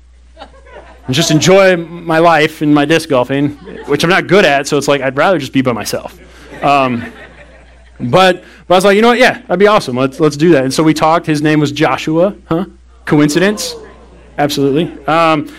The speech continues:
and so Joshua and Joshua were out there playing and throwing disc and having a good old time. And, uh,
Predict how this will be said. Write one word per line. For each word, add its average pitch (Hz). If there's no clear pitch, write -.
and 175
so 196
Joshua 185
and 170
Joshua 180
were 175
out 170
there 170
playing 160
and 156
throwing 156
disc 147
and 135
having 139
a 120
good 127
old 120
time. 107
And, 147
uh, 147